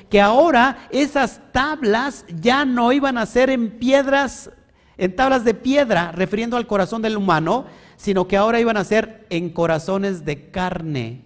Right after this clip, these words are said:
Y te lo explico aquí bien fácil. Verso treinta y dos, para que lo entiendas.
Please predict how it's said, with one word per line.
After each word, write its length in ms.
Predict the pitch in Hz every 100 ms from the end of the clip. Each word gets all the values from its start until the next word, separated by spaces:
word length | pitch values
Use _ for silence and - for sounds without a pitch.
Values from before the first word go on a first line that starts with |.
| _
Y 120 | - 147
te 120 | 151
lo 60 |
explico 340 | 143 143 190 175
aquí 220 | 156 175
bien 200 | 175 175
fácil. 540 | 175 180 180 131 117 - _ _ _ _ _ _ _ _ _ _ 120
Verso 300 | 185 208 220
treinta 320 | 208 190 190
y 60 |
dos, 240 | 202 226 -
para 160 | 147
que 80 | 143
lo 80 | 135
entiendas. 500 | 135 135 120 95 -